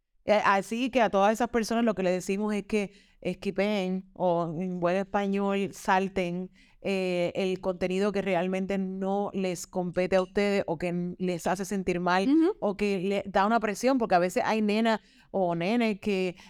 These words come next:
Speaker 1: están viendo páginas y lo que están es haciendo u-, hasta una presión de algo que es falso, porque también hay muchos, muchas cosas en las redes que son falsas.
Speaker 2: Súper falsas.
Speaker 1: De hasta, tú sabes, influencers que hablan de una vida que no es la que realmente tienen,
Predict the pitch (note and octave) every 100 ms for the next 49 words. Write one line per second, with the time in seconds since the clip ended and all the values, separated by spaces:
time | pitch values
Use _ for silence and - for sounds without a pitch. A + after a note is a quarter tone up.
0 | _ F#3+ - G3+ A3 B3+ B3+ A3+ A#3 B3+
1 | B3 A3+ G3+ F3+ F#3 G3+ G3 A3+ G#3+ A3
2 | B3 B3 - G#3 G3+ - G#3+ G3 A3 A3
3 | A3+ B3+ C4+ C#4 A#3+ G#3 A#3 G#3 A3 -
4 | G#3 A#3+ G#3+ F3 F3 E3+ F3 C4+ F4 B3
5 | G3 A3 G3 - - - - - G#3 A3
6 | G#3 G3+ - F#3 F#3+ F#3 E3+ D#3+ - E3
7 | D#3 - D3+ D#3 C#3+ - C#3 F3 - E3
8 | C#3+ C4+ - - A3 F3+ E3+ F3 E3+ E3
9 | - F3+ - F#3 E3+ E3 - F3+ A3+ G3+
10 | F#3 E3+ F3+ F3 E3+ E3 A#3 G#3 G#3 F3+
11 | E3+ F3+ G#3 G3+ F3+ F#3 F3+ F3+ G3+ G#3
12 | F#3 E3+ E3+ E3+ E3+ F3 E3 D3+ D3+ D3+
13 | - - E3+ D#3+ E3 D#3+ D3+ F3 A3+ B3
14 | F3 D3